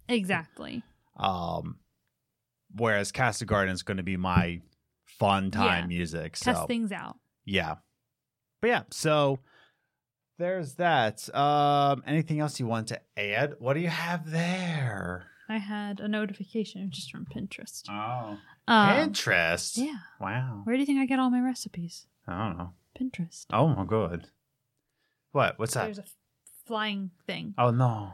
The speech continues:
Speaker 1: Um,
Speaker 2: Yeah.
Speaker 1: What'd you ask me?
Speaker 2: I, uh, anything else happen?
Speaker 1: Um, not much.
Speaker 2: Uh, we just watched a new, um,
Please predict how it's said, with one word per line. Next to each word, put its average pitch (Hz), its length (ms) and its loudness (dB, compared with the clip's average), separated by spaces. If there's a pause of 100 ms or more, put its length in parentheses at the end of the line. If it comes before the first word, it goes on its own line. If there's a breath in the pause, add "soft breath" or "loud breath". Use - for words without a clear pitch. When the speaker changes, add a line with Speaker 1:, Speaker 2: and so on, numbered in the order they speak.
(220)
Speaker 1:
Um, 214 600 2 (500)
Speaker 2:
Yeah. 127 320 2 (640)
Speaker 1:
What'd 214 180 -2
you 277 60 4
ask 311 240 -2
me? 381 240 -10 (160)
Speaker 2:
I, 104 240 0
uh, 110 40 0 (100)
anything 117 580 4
else 131 340 4
happen? 220 460 0 (260)
Speaker 1:
Um, 320 1040 0 (3000 loud breath)
not 285 280 -4
much. - 960 0 (440 loud breath)
Speaker 2:
Uh, 156 280 0
we 160 80 -4
just 220 280 -2
watched 139 380 0
a 127 120 4
new, 120 280 2
um, 95 400 2